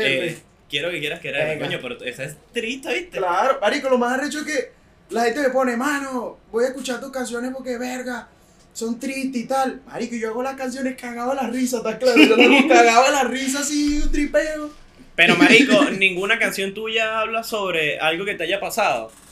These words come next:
Speaker 2: Verga, lo que pasa es que, marico, yo, o sea, yo como escribo, eh, vacila la vuelta a mí.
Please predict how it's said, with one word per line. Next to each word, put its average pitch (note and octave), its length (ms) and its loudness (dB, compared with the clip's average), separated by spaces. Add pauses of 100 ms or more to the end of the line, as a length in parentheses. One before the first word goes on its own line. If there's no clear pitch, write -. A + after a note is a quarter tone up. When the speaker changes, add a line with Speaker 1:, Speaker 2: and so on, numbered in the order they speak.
(160)
Speaker 2:
Verga, F#3+ 500 0
lo E3+ 100 -4
que F3+ 80 -6
pasa G3 220 -6
es C#4 80 -8
que, C4+ 60 -6
marico, A#3+ 380 -4
yo, A3+ 320 -4
o A3 40 -10
sea, A#3 200 -8
yo A3 80 -4
como C4+ 180 -6
escribo, E3+ 520 -8
eh, D3+ 120 -12 (560)
vacila F3 380 -8
la F3+ 80 -4
vuelta D3 300 -6
a D3 40 -10
mí. A2+ 160 -14